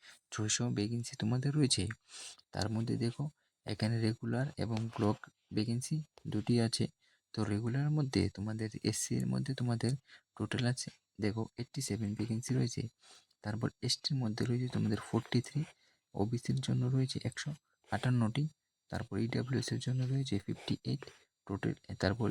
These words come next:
ইউআর এর জন্য রয়েছে দুইশো চল্লিশটি এবং টোটাল রয়েছে তোমাদের রেগুলারের জন্য পাঁচশো ছিয়াশিটি। এখানে কিন্তু টোটাল পোস্ট রয়েছে। এবং তোমাদের যারা দেখো ব্যাকলগের জন্য তোমাদের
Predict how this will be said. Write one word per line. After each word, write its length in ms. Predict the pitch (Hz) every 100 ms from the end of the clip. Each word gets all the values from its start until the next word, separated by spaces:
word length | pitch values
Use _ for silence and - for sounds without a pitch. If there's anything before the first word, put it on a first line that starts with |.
| 110
ইউআর 200 | 120 131
এর 40 | 131
জন্য 120 | 135 139
রয়েছে 180 | 143 98 104
দুইশো 200 | 107 - -
চল্লিশটি 420 | 113 123 123 - - -
এবং 120 | 104 113 -
টোটাল 260 | 110 113 120 139
রয়েছে 180 | 143 139
তোমাদের 220 | 135 127 110
রেগুলারের 420 | 110 123 123 120 117
জন্য 120 | 135 151 - - _ -
পাঁচশো 300 | 107 - 151 - _ _ -
ছিয়াশিটি। 460 | 113 95 113 - 147 160 160
এখানে 180 | - 110 117
কিন্তু 140 | 131 -
টোটাল 220 | 107 113 147 151 _
পোস্ট 220 | 117 - -
রয়েছে। 240 | 139 - - - _ _ _ -
এবং 140 | 123 120
তোমাদের 300 | 113 120 101 107
যারা 200 | 104 117 120 - _ - _ _ _ - - - - - 98
দেখো 200 | - 104 104
ব্যাকলগের 560 | 101 101 139 143 - 143 139
জন্য 160 | 135 101 -
তোমাদের 300 | 110 110